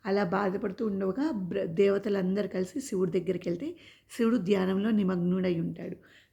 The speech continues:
శివుడు ధ్యానం చేస్తూ ఉండగా, ఆయనకు అన్నీ మూల ప్రదాత కదా, అన్నీ తెలుస్తాయి కదా, ఆయన ధ్యానం చేసినందుకు ఆయన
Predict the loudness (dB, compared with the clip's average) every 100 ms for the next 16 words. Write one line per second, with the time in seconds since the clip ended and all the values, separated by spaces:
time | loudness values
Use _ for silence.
0 | -6 -2 0 0 0 -2 0 -2 -4 -6
1 | -6 -6 -4 -4 -2 -4 -4 -12 -20 -16
2 | -4 -2 -2 -2 0 2 2 4 2 0
3 | -2 -2 -4 -6 -8 -6 -4 -4 -4 -4
4 | -6 -10 -14 -12 -10 -12 -16 -20 _ -6
5 | -4 -4 -8 -10 -6 -4 -2 -2 0 -4
6 | -4 -12 -10 -8 -6 -6 -6 -10 _ -8